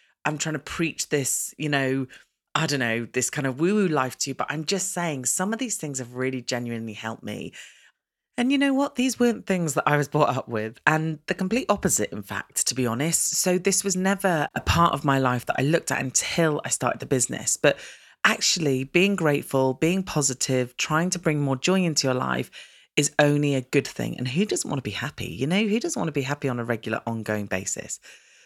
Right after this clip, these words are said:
So one of the things that Brendan recommends in his book, and I've read his book and I would highly recommend it, it's a really good one, is that he starts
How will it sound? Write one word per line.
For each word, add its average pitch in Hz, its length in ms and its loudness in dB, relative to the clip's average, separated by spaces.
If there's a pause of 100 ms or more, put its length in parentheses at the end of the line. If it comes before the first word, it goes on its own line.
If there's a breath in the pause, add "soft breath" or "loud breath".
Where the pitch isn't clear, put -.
So 220 180 4
one 233 240 4
of 311 40 0
the 392 100 0
things 180 260 2
that - 140 -2
Brendan 160 360 2
recommends 135 500 0
in 123 120 2
his 117 140 -2
book, 127 380 4
and 143 200 0 (100)
I've 143 240 2
read 156 240 4
his 151 120 0
book 135 200 0
and 131 100 -2
I 131 40 2
would 123 120 0
highly 147 240 2
recommend 127 460 -2
it, - 60 -2
it's - 140 -4
a 131 40 -4
really 127 220 0
good 127 180 -2
one, 110 280 -4 (580 loud breath)
is 175 140 2
that - 120 0
he 247 220 2
starts - 480 4